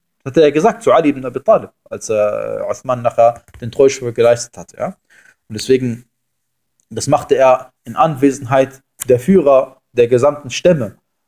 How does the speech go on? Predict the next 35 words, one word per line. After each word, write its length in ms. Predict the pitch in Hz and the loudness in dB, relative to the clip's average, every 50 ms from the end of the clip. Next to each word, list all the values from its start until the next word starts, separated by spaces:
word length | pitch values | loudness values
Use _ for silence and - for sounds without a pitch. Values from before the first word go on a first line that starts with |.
| _ _ _ _ | _ _ _ _
Und, 380 | 120 120 120 117 113 120 _ - | -4 -2 -2 -4 -4 -8 _ 2
ähm, 560 | 117 110 110 110 107 107 101 104 104 98 95 | 4 6 6 6 4 4 2 -2 -10 -12 -12
äh, 300 | 78 82 92 82 - 98 | -12 -12 -10 -10 -12 -12
keiner 320 | - - 165 175 190 170 151 | -6 0 2 2 2 2 0
hat 140 | 151 151 156 | 0 -2 -4
ihm 140 | 143 127 | -10 -2
darin 300 | 123 131 127 143 143 131 | 0 2 2 2 -2 -2
widersprochen. 580 | 127 123 123 - - - - 151 - 147 196 208 | 0 0 0 0 0 -2 -2 0 2 0 -2 0
Und 80 | 135 127 | -2 -4
deswegen 260 | 127 120 131 123 120 | -2 -2 -2 -4 -4
wissen 240 | 143 143 - 127 110 | -4 -4 -4 -4 0
wir, 260 | 120 127 139 147 - _ _ _ _ _ | 2 2 2 2 -2 _ _ _ _ _
dass 140 | 120 - | -6 -4
das 140 | - 127 - | -4 -2 -2
auch 120 | 127 - - | -2 -4 0
tatsächlich 540 | - 117 113 - 131 120 - 127 117 - | -2 -2 -2 -2 -6 -6 -6 -10 -12 -8
der 320 | - - 107 110 113 113 _ _ _ | -4 0 2 2 2 0 _ _ _
Fall 360 | _ - 123 120 123 - - | _ 0 0 0 0 -2 -6
gewesen 440 | 117 113 110 113 127 123 104 95 - | -6 -2 2 2 2 2 2 -2 -10
ist. 200 | - - - - _ _ _ _ _ _ _ _ - _ _ _ _ _ _ _ | -14 -16 -18 -18 _ _ _ _ _ _ _ _ -20 _ _ _ _ _ _ _
Und, 340 | - 131 131 127 123 - - | -2 0 0 -2 -4 0 2
ähm, 500 | 120 120 120 120 117 113 110 - _ _ - - - _ | 4 6 6 6 4 2 -2 -10 _ _ -20 -20 -12 _
<clears throat> 380 | 175 196 190 170 127 - - _ _ _ _ _ | -2 0 0 0 0 -4 -12 _ _ _ _ _
Und 320 | - 143 139 - 139 - - | -6 -6 -6 -6 -8 -2 -2
auch 140 | 190 - 147 | -2 0 0
an 120 | 139 135 | 0 0
einer 200 | 143 151 139 127 | 0 0 0 0
Überlieferung 480 | 120 113 120 123 151 147 - 117 113 110 | 0 0 2 2 2 2 0 -4 -2 0
heißt, 240 | 123 147 - - | 0 0 0 -2
und 100 | 120 107 | -10 -10
damit 160 | 117 113 104 - | -10 -10 -10 -2
beenden 260 | 101 104 127 123 - | -2 -2 -2 -2 -6
wir 60 | 117 | -12
inshallah 340 | 107 - - 117 107 101 101 | -14 -6 -6 -6 -6 -6 -10
ta'ala, 400 | - - 104 120 135 143 160 | -6 -2 2 2 2 2 0